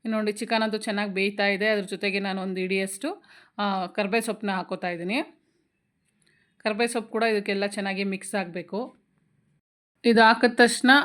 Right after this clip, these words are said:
ಆ, ನೋಡಿ, ಗಮ್ ಅಂತ ವಾಸನೆ ಬರ್ತಾ ಇದೆ, ಸಖತ್ತಾಗಿದೆ. ಆ ಚಿಕನ್ನು ಒಂದು ನೈಂಟಿ ಪರ್ಸೆಂಟ್ ಬೆಂದಿದೆ, ಇನ್ನೂ ಟೆನ್ ಮನ್-, ಪರ್ಸೆಂಟ್ ಬೇಯಬೇಕು. ಅದು ಚೆನ್ನಾಗಿ ಬೆಂದ್ರೇ ಚೆನ್ನಾಗಿರುತ್ತೆ. ಇನ್ನು ಇಷ್ಟು ಬೆಂದ ಮೇಲೆ ನಾನು ಅರ್ಧ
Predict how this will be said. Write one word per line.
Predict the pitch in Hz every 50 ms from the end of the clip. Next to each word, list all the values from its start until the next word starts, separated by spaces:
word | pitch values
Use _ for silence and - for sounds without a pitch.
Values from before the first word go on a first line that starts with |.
| - - -
ಆ, | 233 220 214 208 208
ನೋಡಿ, | 208 208 214 208 208 208 214 - _ _ _ _ _ -
ಗಮ್ | 220 208 220 226 233 233 233 233
ಅಂತ | 226 214 208 226 220 214 - - _ _ _ - - - - _ - 202
ವಾಸನೆ | 208 202 - 233 226
ಬರ್ತಾ | 214 214 202 - 214
ಇದೆ, | 202 196 208 208 202 202
ಸಖತ್ತಾಗಿದೆ. | - - 214 202 - - 226 208 226 220 214 208 202 202 208 208 - - - - _ _ _ -
ಆ | 208
ಚಿಕನ್ನು | 208 208 - 233 - 247 254 254 254 262 277 285 277 254 247
ಒಂದು | 233 226 226 226 220 226 -
ನೈಂಟಿ | - 214 220 214 214 226 247 240 277
ಪರ್ಸೆಂಟ್ | 269 269 240 220 247 233 233 220
ಬೆಂದಿದೆ, | 220 220 220 220 214 254
ಇನ್ನೂ | 269 233 226 233
ಟೆನ್ | 214 226 214 208 214
ಮನ್-, | 214 208 202 185 185 196 _ -
ಪರ್ಸೆಂಟ್ | 220 214 214 - 220 220 190
ಬೇಯಬೇಕು. | 170 202 196 208 208 214 214 202 208 - 214 277 359 349 - _ _ - - - -
ಅದು | 247 254 254
ಚೆನ್ನಾಗಿ | 285 247 254 269 262 226
ಬೆಂದ್ರೇ | 240 240 240 226 240 240 247 254
ಚೆನ್ನಾಗಿರುತ್ತೆ. | 254 - 226 202 202 202 196 190 190 185 - - 220 262 339 415 - - - - - _ -
ಇನ್ನು | 247 240 240
ಇಷ್ಟು | 254 247 - -
ಬೆಂದ | 208 233 240 254 269 269
ಮೇಲೆ | 285 285 311 339
ನಾನು | 320 277 240 233
ಅರ್ಧ | 214 190 180